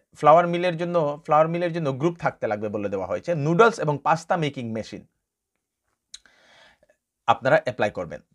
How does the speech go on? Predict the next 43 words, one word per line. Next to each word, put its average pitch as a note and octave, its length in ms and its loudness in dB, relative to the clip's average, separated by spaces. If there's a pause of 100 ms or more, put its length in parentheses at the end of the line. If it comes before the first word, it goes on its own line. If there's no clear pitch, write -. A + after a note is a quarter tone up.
(120)
তারপরে, F#3 520 2
আ, B2+ 380 2
ওবিসি, F#3 520 -2 (160)
ওবিসির D#3+ 400 -2
জন্য C#3 420 -4
কি E3 140 0
আছে B2 220 2
আমি G#2+ 160 -4
আপনাদেরকে F#2+ 400 -12
বলে F#2+ 240 -10
দিই। F3+ 140 -10
ওবিসির B2+ 340 -4
জন্য B2+ 240 -4
এক্সারসাইজ E3+ 440 -2
বুক F3 160 -2
ক্লাস C#3 260 2
ওয়ান B2+ 260 -4
to C#3+ 120 -10
এইট E3 240 -6
ওবিসির A#2+ 300 -8
জন্য C#3+ 200 -4
আছে। D3+ 360 -2 (600)
তারপরে C3 500 4 (100)
ট্যাবলেট, F3 540 4 (180)
পিসি F3 360 -6
with D3 300 -2 (220)
ই, D3 340 -2
ই G3+ 120 -4
টেক্সট E3 400 0
বুক, - 300 -8 (500)
ট্যাবলেট D#3+ 480 2 (760)
ইয়েগুলো A2 360 -2
আর F#2 60 -6
কি, D3+ 120 -10
এ, G2+ 260 -4
হোমওয়া-, A#2 380 -2
হোমওয়ার্ক C3 320 2
করার G2+ 160 0
জন্য G#2 140 -6
বাড়িতে G#2+ 340 -2
বা, G#2+ 320 0
এ, G#2 80 0
সেই A2 200 -10